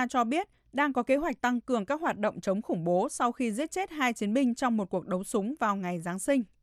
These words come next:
Hai người này bị tình nghi đã lên kế hoạch cho một cuộc tấn công vào đồn cảnh sát.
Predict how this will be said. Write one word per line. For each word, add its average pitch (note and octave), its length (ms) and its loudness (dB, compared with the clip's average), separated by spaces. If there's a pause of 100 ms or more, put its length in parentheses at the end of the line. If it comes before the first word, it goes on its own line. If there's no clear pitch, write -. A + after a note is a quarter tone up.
(560)
Hai D#4 180 -2
người C#4 140 2
này G3 180 2
bị G3+ 140 -2
tình G#3 200 0
nghi C4 200 4
đã A3 180 0
lên C4 200 4
kế A3 100 -2
hoạch C4 280 2
cho C4 140 -2
một A3 160 0
cuộc F#3+ 220 0
tấn G3 160 0
công C4 260 2
vào G#3+ 200 4
đồn F3+ 200 0
cảnh E3 160 -4
sát. D#4+ 300 -2